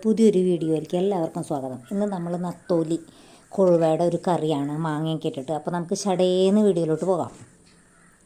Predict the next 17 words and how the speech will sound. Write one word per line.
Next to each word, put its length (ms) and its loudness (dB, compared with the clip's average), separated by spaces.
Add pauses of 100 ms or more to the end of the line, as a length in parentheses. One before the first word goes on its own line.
(1500)
ദാ 100 0 (160)
ഇതാണ് 300 -2 (100)
കറി 180 2
ഉണ്ടാക്കുന്ന 360 -2
ഇൻഗ്രീഡിയൻസ്. 580 -2
വേപ്പില, 380 0 (600)
ഒരു 220 4
മാങ്ങ 400 0
എടുത്തിട്ടുണ്ട്, 440 -4 (380)
ഒരു 180 0
സവാള, 380 2 (460)
മൂന്ന് 320 2
പച്ചമുളക്, 480 0
അതിൽ 180 4
ഒരെണ്ണം 360 2
എരിവുള്ള 280 0
പച്ചമുളകാണ്, 540 -6